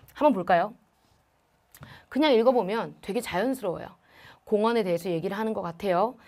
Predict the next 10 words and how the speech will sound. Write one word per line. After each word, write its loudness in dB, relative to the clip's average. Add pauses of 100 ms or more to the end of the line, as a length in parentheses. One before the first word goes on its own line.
(160)
그 -2
다음에 6
자연을 2
표현하는 0
게 -2
공원인 -4
것 -4
같아요. -12 (280)
자, -2
공원, 0